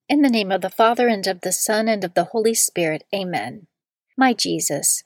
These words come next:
I believe that you are present in the most blessed sacrament, I love you above all things, and I desire to receive you into my soul.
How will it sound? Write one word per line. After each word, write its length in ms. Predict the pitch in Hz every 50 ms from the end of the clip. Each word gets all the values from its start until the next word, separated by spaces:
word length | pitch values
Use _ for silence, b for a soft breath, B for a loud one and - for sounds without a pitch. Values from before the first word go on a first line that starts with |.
| _ -
I 160 | 214 240 262
believe 420 | 247 330 311 269 233 196 190 180
that 160 | - 196 185 -
you 140 | 202 226
are 80 | 240 269
present 560 | - - - 240 202 196 - 190 185 190 -
in 80 | 208 185
the 80 | 185
most 400 | 185 185 190 185 - - - -
blessed 380 | - 196 208 240 - - 247 -
sacrament, 680 | - - 196 175 - - 185 175 175 185 - - - - b b b b b b b b b
I 100 | 196 202
love 300 | 202 208 202 208 202 -
you 200 | 185 180 180 175
above 340 | - 170 - 190 185 175 - -
all 220 | - 214 220 233 240
things, 560 | - - 214 196 180 175 175 175 - - - _ _ -
and 140 | 202 202 190
I 120 | 185 185
desire 460 | 175 190 - - 202 185 190 214 233 262
to 160 | - - 233
receive 460 | 233 247 240 - - - 285 269 240
you 200 | 190 180 175 165
into 300 | - - 220 214 - 254
my 200 | 226 220 226 226
soul. 500 | 233 - - - 190 175 160 147 165 180